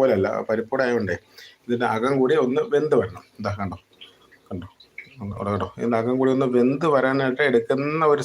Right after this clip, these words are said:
സമയമാണ് നമുക്ക് ഒത്തിരി ലോങ് ടൈം ആയിട്ട് തോന്നുന്നത്. കാരണം വെന്ത് വന്നാലേ നമുക്ക് അതിൻ്റെ ഒരു രസം വരും. നന്നായി, ഇപ്പൊ നന്നാ-, നന്നായിട്ട് വെന്തിട്ടുണ്ട്. അപ്പോൾ ഏകദേശം ഒരു എത്ര മിനിറ്റ് ആകുമ്പോഴത്തേക്കും, ഏഹ്, ടൈം ആകുമ്പോഴത്തേക്ക് പത്ത് മിനിറ്റ് അല്ലേ?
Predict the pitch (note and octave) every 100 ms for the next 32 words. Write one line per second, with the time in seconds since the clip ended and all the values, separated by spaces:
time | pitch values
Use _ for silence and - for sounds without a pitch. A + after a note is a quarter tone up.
0 | B2 A2+ A2 G2+ C#3 - - - - _
1 | - A#2 A2 G#2+ A#2 G#2+ A2 A#2 A2+ G#2+
2 | A2 A2 F#2+ F#2+ G#2 C3 A2+ A2 A#2 D3+
3 | D#3+ C#3 B2+ C3+ C3+ D3+ A#2+ A#2 A#2 A#2
4 | A2+ A2 G2+ A#2 G2 F#2+ A2 A2+ B2+ C3+
5 | C3 D3 C#3+ C#3+ D3 D3 E3 D#3 C#3+ C#3+
6 | B2+ B2 - - - - - - - C3+
7 | E3+ E3+ E3+ F3 F3 F3 F3 E3+ G3+ G3
8 | F3+ F3+ F3 E3+ D#3+ - - D#3+ - D#3+
9 | E3 E3 D#3+ D3+ D3 D3 C#3+ C#3+ D3 C#3+
10 | D3 - C3+ C3+ G#2 G#2